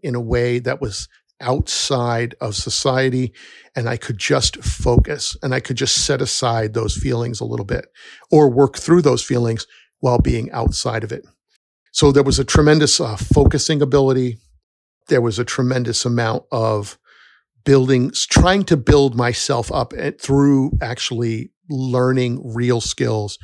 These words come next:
you know, focusing on all the elements of s-, wilderness survival, like, you know, learning about plants and trees and tracking and weather systems and birds and, you know,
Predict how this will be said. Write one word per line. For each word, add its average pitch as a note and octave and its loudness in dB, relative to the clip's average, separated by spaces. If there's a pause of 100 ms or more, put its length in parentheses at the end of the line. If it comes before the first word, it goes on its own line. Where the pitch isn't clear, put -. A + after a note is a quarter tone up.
(640)
you C3+ 0
know, A#2+ -2
focusing B2 -2
on A2+ -2
all C#3 4
the C3 -2
elements B2 0
of G#2+ -4
s-, - -4
wilderness A#2+ -2
survival, A2+ -2
like, C#3+ 0
you C#3 2
know, G#2+ -4
learning C3 2
about B2 2
plants C3+ 4
and G#2+ -6
trees A#2 0
and A2+ -6
tracking A#2 -2
and G#2 -8 (280)
weather C#3 4
systems A#2+ -2
and A2 -2
birds B2+ 4
and, A2+ -2 (320)
you C#3 -2
know, B2 0